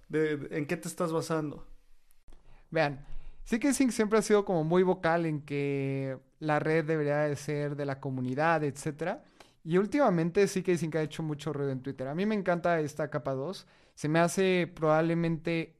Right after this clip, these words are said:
Speaker 2: eh, la capa dos con mejor tecnología, Zero Knowledge. Y ahora, eh, uno de los fundadores de C K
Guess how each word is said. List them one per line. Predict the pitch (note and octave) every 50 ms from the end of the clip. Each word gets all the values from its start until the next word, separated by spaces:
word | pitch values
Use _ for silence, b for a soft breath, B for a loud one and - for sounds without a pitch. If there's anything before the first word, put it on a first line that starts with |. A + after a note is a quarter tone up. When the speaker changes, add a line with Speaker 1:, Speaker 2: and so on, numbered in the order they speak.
| _ -
Speaker 2:
eh, | C#3 C#3+ C#3+ C#3 C3+ C3+ C3 -
la | D#3 D#3 D3+ D3+
capa | - D3+ D#3 D#3 E3+ E3
dos | D#3+ D#3 D#3 D#3 D3+ -
con | - E3 D#3 D3+ D3 C#3+ C3+ C#3
mejor | C#3 C3+ C3+ D3+ D3+ C#3
tecnología, | C#3+ D#3+ C#3+ D3 C#3+ C3+ B2+ C3 - D3 C#3+ D3 C#3+ C#3
Zero | - D#3 D#3 D3+ C#3+ C#3
Knowledge. | C#3 C#3+ D3 D#3 F3 G#3 - - - - - b b b b b b b b b b _ _
Y | D#3+ D3+ E3+
ahora, | F3+ G3 A3+ A#3 A3+ G#3+ A3+ C#4 - - _ _ _ _
eh, | F#3+ G3 G3 - _ _
uno | - A3 A#3 B3+
de | B3 A3+
los | F#3+ E3+ -
fundadores | - F3+ E3+ D#3+ D#3 D#3 D#3 D#3+ F#3 F#3+ F3 E3 D#3+ E3+ - - - _ _ _
de | C3+ C3+ C3
C | B2+ - - G3 F#3
K | F#3+ D#3+